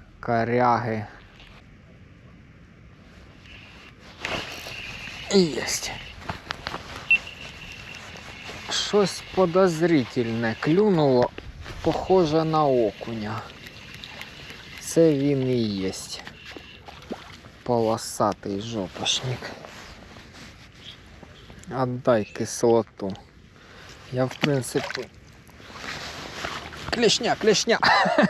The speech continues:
<laughs> Іди лови клешню. Полосатики. Ну що,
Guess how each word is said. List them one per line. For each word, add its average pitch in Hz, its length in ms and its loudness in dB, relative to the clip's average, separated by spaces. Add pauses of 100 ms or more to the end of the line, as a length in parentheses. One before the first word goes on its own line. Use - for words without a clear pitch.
(360)
<laughs> - 880 -12
Іди 127 400 6
лови 117 440 4
клешню. 110 720 0 (1500)
Полосатики. 113 1080 2 (1900)
Ну 156 340 -2
що, - 340 2